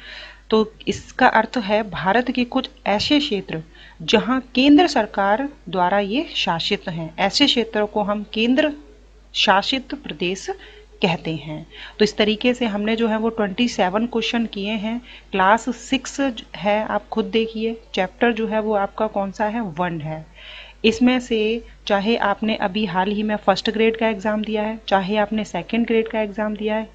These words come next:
या आपने third grade का exam दिया है, या आपने रीट का exam दिया है, ठीक है, या हम कह सकते हैं कि आपने जो है वो एलडीसी जो हाई court जो है इसका exam जो है वो दिया है, जिसके exam चल रहे हैं, या आपने जो है वो पहले पटवार का exam दिया था,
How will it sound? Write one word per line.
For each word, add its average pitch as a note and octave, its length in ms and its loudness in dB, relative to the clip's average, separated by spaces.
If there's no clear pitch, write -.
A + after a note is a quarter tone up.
या F3+ 180 -2
आपने G3 460 -2
third G3 320 -2
grade F3 260 -6
का F3 260 -4
exam F3+ 480 -4
दिया D#3+ 240 -4
है, D#3 220 -8
या F#3 160 6
आपने G#3 300 4
रीट E3+ 320 -4
का F#3 140 -2
exam E3+ 460 -6
दिया E3 220 -6
है, E3+ 240 -8
ठीक G#3+ 200 -6
है, C4 220 -2
या G3+ 200 8
हम G#3+ 240 2
कह G#3 240 2
सकते A3 320 -2
हैं G3 220 -2
कि G#3 120 -2
आपने F#3+ 300 -2
जो G3 120 -2
है F#3+ 100 -2
वो G3 160 0
एलडीसी F3+ 480 -4
जो F#3+ 140 -2
हाई E3 280 -6
court F3+ 300 -4
जो F3+ 120 -6
है E3 200 -6
इसका F3 280 -8
exam E3+ 400 -8
जो F3 120 -8
है F3 100 -8
वो F3 140 -6
दिया E3 260 -6
है, E3+ 120 -8
जिसके E3+ 260 -8
exam D#3+ 360 -8
चल F3 200 -8
रहे E3+ 300 -6
हैं, E3 200 -12
या G3 140 6
आपने F#3+ 320 0
जो F#3 120 -2
है F#3 120 0
वो F#3+ 100 -2
पहले F3+ 320 -4
पटवार E3+ 480 0
का F3+ 160 -2
exam E3+ 420 -6
दिया E3+ 240 -6
था, F3 280 -14